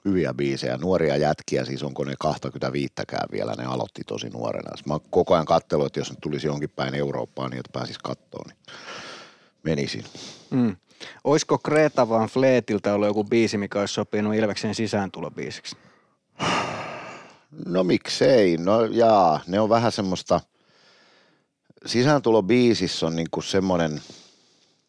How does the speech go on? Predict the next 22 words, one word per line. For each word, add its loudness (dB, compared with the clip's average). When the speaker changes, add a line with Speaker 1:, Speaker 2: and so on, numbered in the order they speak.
Speaker 1:
semmonen -2
juttu, 0
että -4
sen -2
pitää 2
olla 4
riittävän 0
yksinkertainen. -4
Se -2
ei 2
saa 2
olla 2
niinku -6
melodisesti 0
liian 2
vaikea. 2
Siinä -4
täytyy 0
olla 2
tietynlainen 0
tempo, 0
tietynlainen -2